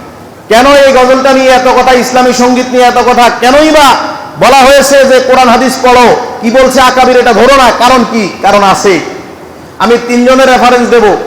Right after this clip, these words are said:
খেয়াল করেন। এক নাম্বার গিয়াসউদ্দিন আত-তাহিরি, চিনেন তো সবাই? চিনেন তো? তার বর্তমান সময়ের একটা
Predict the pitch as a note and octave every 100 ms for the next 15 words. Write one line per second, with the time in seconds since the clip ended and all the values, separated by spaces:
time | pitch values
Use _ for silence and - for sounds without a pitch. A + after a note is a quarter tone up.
0 | - - - - - - - - A#3 B3+
1 | B3 A#3 F3+ - - - - A3 A#3+ B3
2 | C4 B3 A#3 A3+ C4 G#3+ A#3+ B3+ B3 B3
3 | A#3 A#3+ A#3 A3 A#3+ B3 A#3+ A#3 A3 F3+
4 | - - - - - - A3 C4 A#3+ C4
5 | G3+ - - - - - - - - -
6 | - G#3 B3 C4 C4 B3+ - B3+ B3 A#3
7 | A#3+ B3+ B3 B3 A#3+ A#3+ A#3+ A3